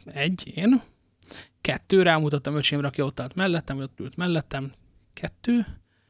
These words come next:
Harmadik, édesanyánk, ő ezt már elintézte. Egy másik városban, amit Miskolcnak hívnak. Hát, de azt nem lehet. Már pedig el van intézve. Ott van a számítógépükben a dokument, amit aláírt, meg minden, meg be van szkennelve, meg digitalizálva, meg amit akarsz.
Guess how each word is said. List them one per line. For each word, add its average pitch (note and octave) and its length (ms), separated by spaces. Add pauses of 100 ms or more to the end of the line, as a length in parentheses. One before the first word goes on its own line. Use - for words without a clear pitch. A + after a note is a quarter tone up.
(180)
Harmadik, F3 520
édesanyánk, D3+ 640
ő D3 40
ezt C#3+ 120
már C3+ 140
elintézte. B2+ 640 (460)
Egy C#3+ 200
másik C#3 360
városban, D#3 520
amit D3 200
Miskolcnak - 500
hívnak. B2+ 480 (1300)
Hát, - 140
de C#3 80
azt C#3 160
nem C3 140
lehet. C3+ 400 (1080)
Már C#3 260
pedig G3+ 320
el C#3+ 200
van - 120
intézve. D#3 600 (500)
Ott F#3 160
van D#3 160
a E3 200
számítógépükben D3+ 920
a D3+ 80
dokument, D3+ 500
amit D3+ 200
aláírt, D3+ 480
meg D3+ 120
minden, D3 280
meg D3 120
be D3+ 100
van D3 160
szkennelve, D3 400
meg D3+ 100
digitalizálva, D3 640
meg D3+ 180
amit C#3+ 240
akarsz. G#3 460